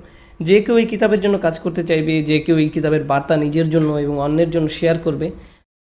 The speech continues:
আল্লাহ আজ্জা ওয়া জাল্লা তাদের পুরস্কৃত করবেন। আর সবচেয়ে বড় উপহার যা আমি কিংবা আপনি অর্জন করতে পারি, আহ, তা হলো মানুষের দোয়া।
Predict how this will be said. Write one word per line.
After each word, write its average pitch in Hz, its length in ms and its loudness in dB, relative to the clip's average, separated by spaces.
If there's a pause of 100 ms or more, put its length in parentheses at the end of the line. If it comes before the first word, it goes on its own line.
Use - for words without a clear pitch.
(580)
আল্লাহ 170 240 6
আজ্জা 165 180 2
ওয়া 180 100 0
জাল্লা 185 180 2
তাদের 165 240 -2
পুরস্কৃত 175 380 -4
করবেন। - 300 -8 (840)
আর 160 80 2
সবচেয়ে 208 400 0
বড় 160 240 4
উপহার 226 320 2
যা 180 140 4
আমি 175 200 4
কিংবা 180 260 2
আপনি 170 180 0
অর্জন 156 280 2
করতে 180 240 -2
পারি, 139 320 -2
আহ, 143 220 -2
তা 151 100 0
হলো 151 200 2
মানুষের 147 380 -2
দোয়া। 147 220 0